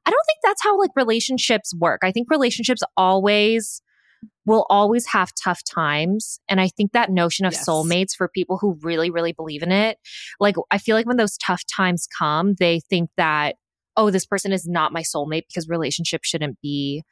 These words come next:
Speaker 1: this hard or require this much work." But I think the nature of life is that everything requires a lot of work when you have some sort of relationship with someone.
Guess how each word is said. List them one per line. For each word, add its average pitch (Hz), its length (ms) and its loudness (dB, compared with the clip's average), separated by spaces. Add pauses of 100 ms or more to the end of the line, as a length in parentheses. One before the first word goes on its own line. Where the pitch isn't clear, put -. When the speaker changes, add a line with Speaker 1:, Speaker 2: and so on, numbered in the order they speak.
(220)
Speaker 1:
this 170 120 -2
hard 156 320 -2
or 160 60 -4
require 151 440 -2
this 147 220 -6
much 143 240 -4
work." 180 300 0
But 165 80 -2
I 160 120 0 (140)
think 185 220 0 (1200)
the 196 100 4
nature 180 520 2
of 165 340 4 (400)
life 165 400 0
is 185 140 2
that 151 360 0
everything 160 300 -4
requires 151 480 -4
a 156 40 -6
lot 151 120 -2
of 143 100 -8
work 139 340 -2
when 156 140 -2
you 151 280 -2 (280)
have 165 440 0
some 165 300 -6
sort 156 200 -2
of 147 80 -10
relationship 143 600 -4
with - 160 -4
someone. - 640 -6